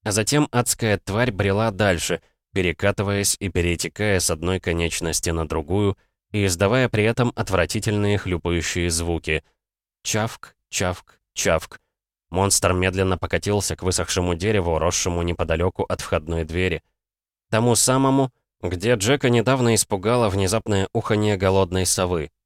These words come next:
Должно быть, тварь заключила, что источником странных воплей являлся пернатый ночной хищник.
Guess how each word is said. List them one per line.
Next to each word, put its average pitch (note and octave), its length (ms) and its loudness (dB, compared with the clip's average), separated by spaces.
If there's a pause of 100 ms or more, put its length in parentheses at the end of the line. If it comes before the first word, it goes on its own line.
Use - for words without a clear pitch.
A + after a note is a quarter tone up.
(300)
Должно A2+ 440 2
быть, B2 220 -2
тварь B2 260 0
заключила, G#2+ 580 0
что G2 260 0
источником F#2 680 0
странных F2+ 480 0
воплей G2 380 0
являлся E2+ 640 -2
пернатый F2 480 -2
ночной E2 460 -2
хищник. E2 520 -6